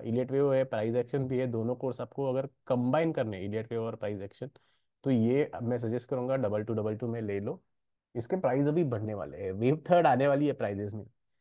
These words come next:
पूरा इलियट वेव और प्राइस एक्शन कंप्लीट टेक्निकल एनालिसिस यहाँ पे सीख सकते हो, कैसे ट्रेड करना है। अ, मेंटरशिप क्या है? मेंटरशिप नेक्स्ट, नेक्स्ट मंथ में चालू होने वाला है।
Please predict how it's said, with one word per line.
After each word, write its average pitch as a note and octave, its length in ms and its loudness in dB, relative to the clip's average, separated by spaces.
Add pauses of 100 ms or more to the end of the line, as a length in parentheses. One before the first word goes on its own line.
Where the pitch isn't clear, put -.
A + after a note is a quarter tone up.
(380)
पूरा F3 360 6
इलियट C#3+ 260 2
वेव D#3+ 140 4
और D#3 140 4
प्राइस A#2 200 2
एक्शन A#2+ 220 -4
कंप्लीट B2+ 400 -2
टेक्निकल A2+ 340 -2
एनालिसिस A#2 480 -4
यहाँ G2 200 0
पे A2+ 60 -4
सीख G2 260 -8
सकते - 260 -6
हो, A#2 80 -2
कैसे G#2+ 240 -6
ट्रेड G#2+ 440 -4
करना G2+ 380 -8
है। G#2 160 -16 (540)
अ, F#2 260 0
मेंटरशिप C#3+ 720 -2
क्या C#3 180 -4
है? B2 260 -6
मेंटरशिप B2 720 -6
नेक्स्ट, A2+ 340 -4 (260)
नेक्स्ट F3+ 240 4
मंथ F#3+ 220 0
में E3+ 140 2
चालू G2+ 260 -2
होने F2+ 200 -8
वाला F2 240 -16
है। - 60 -20